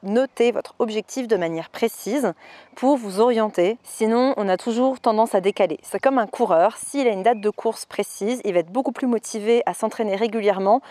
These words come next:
parce que la date de la course va approcher. Là, c'est exactement la même chose. Ensuite, l'autre chose très importante, c'est de définir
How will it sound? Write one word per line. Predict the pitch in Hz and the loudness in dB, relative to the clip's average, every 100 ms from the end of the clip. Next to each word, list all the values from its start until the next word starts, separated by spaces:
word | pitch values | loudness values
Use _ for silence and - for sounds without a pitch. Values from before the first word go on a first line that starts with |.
| - - | -20 -6
parce | 185 - | -6 -2
que | 214 | 0
la | 170 | 2
date | 180 233 | 2 2
de | 208 | 4
la | 180 | 2
course | - 240 208 | 2 -2 0
va | 185 | 2
approcher. | 185 - 185 - - - | 2 0 -10 -10 -12 -6
Là, | 196 262 | 0 0
c'est | - 202 | 0 -4
exactement | 185 214 226 214 | -2 -2 0 2
la | 226 | 2
même | 185 180 | 0 -4
chose. | - 156 151 _ - - - - - | -4 -6 -8 _ -20 -20 -20 -20 -6
Ensuite, | 214 - 320 339 - - - | -4 -2 -2 -2 -6 -16 -2
l'autre | 233 - | 0 0
chose | 254 247 - | -2 -4 -4
très | - 254 | 0 2
importante, | 240 220 208 262 302 294 | 2 0 -2 0 0 0
c'est | 220 | 0
de | |
définir | 190 202 - 226 269 | 0 -2 -2 -2 -2